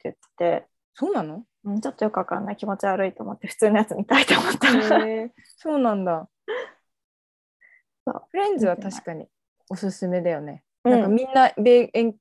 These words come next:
Speaker 2: 英語勉強してる人みんな見てる気がする。
Speaker 1: なんでなんだろうね。あれ、うち学校でも見たよ。
Speaker 2: あ、本当？
Speaker 1: うん。
Speaker 2: なんか日常会話、ほんと典型的な日常会話だからかな。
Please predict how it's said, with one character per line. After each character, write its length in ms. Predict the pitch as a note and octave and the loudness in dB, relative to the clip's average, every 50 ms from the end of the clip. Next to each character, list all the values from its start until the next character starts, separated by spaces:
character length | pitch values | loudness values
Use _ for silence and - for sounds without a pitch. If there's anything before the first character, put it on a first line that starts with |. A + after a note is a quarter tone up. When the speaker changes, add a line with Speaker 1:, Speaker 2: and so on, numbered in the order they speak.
| _ _ _ | _ _ _
Speaker 2:
英 140 | G#3 A3+ A#3 | 2 2 4
語 140 | A3 A#3 G#3+ | 4 2 2
勉 160 | A3+ A#3 A3 | 0 -2 -2
強 120 | A3+ A3+ | -2 -4
し 40 | G#3 | -2
て 60 | - | -2
る 80 | A3+ A3 | -4 -4
人 100 | - G#3 | -4 -4
み 120 | F#3+ F#3+ F#3+ | -4 -4 -4
ん 40 | |
な 80 | F#3+ G3 | -4 -4
見 140 | G3 G3 F#3+ | -4 -4 -4
て 80 | - - | -6 -10
る 120 | D3+ - _ _ _ | -12 -14 _ _ _
気 120 | - F3 | -10 -10
が 120 | D#3+ D#3+ D#3 | -8 -8 -8
す 100 | - D#3 | -8 -8
る。 160 | D3 - - _ _ _ _ _ _ | -8 -8 -10 _ _ _ _ _ _
Speaker 1:
な 160 | - D4+ F#4 G#4 | -2 0 2 2
ん 40 | |
で 80 | G#4+ F4+ | 4 4
な 120 | C#4+ B3 | 4 4
ん 40 | A3 | 4
だ 80 | G3 G3 | 4 2
ろ 120 | G3 F3+ | 2 0
う 20 | F3 | 0
ね。 280 | F3+ F3+ F3 F3 F3 - | -2 -2 -4 -4 -6 -8
あ 60 | - F#3+ | -8 -8
れ、 180 | G3 F#3 G#3+ - | -8 -8 -6 -6
う 80 | F#3 F#3+ | -8 -6
ち 140 | - A#3+ | -6 -2
学 180 | - B3 A#3+ - | 0 0 0 2
校 120 | - D4+ | 2 4
で 80 | D4+ F4 | 4 6
も 80 | D4+ A3+ | 4 2
見 80 | G3+ | 2
た 100 | - - | 0 -2
よ。 160 | - - - - _ _ _ _ _ _ _ _ _ _ _ _ | -4 -4 -4 -8 _ _ _ _ _ _ _ _ _ _ _ _
Speaker 2:
あ、 80 | - A3 | 0 2
本 160 | B3 C4 B3+ | 2 2 4
当？ 320 | B3+ B3+ G#3 D#3+ - - _ _ _ | 6 6 4 4 2 -2 _ _ _
Speaker 1:
う 40 | A3 | -2
ん。 380 | G#3+ G3 G3 F3+ E3+ E3+ - G3 - _ | -2 -2 -2 -6 -8 -10 -12 -16 -6 _
Speaker 2:
な 80 | D4 | -2
ん 20 | C#4+ | 2
か 60 | D4+ | 4
日 280 | A#3+ A3+ A3+ - F4+ G4 | 4 4 4 4 2 6
常 180 | A4 A#4 A4+ | 6 6 6
会 240 | A4 - A#4 G4+ G4 | 6 6 6 6 6
話、 240 | D#4+ A#3 G#3 F3 - - | 6 4 4 2 0 -2
ほ 120 | G#3 C4+ | -2 -2
ん 60 | D#4 | 0
と 100 | C#4+ E4 | 0 -2
典 180 | C#4+ - D#4+ D4+ | -2 -2 -2 -2
型 200 | D4+ D#4+ D#4 C#4+ | 0 -2 -2 -2
的 180 | D4+ C#4+ - C4+ | -2 -4 -2 -2
な 100 | C4+ C4 | 0 0
日 280 | B3+ B3+ A#3+ B3+ A#3+ | 0 0 -2 -4 -2
常 140 | A#3+ A#3+ A#3 | 0 0 0
会 180 | A3+ B3 A3 F#3 | 2 0 -2 -2
話 80 | D#3+ D3+ | -2 -4
だ 80 | D#3 | -8
か 120 | - - D3 | -14 -16 -18
ら 60 | C#3+ | -16
か 120 | - D3+ | -16 -18
な。 120 | C#3+ D3 | -18 -18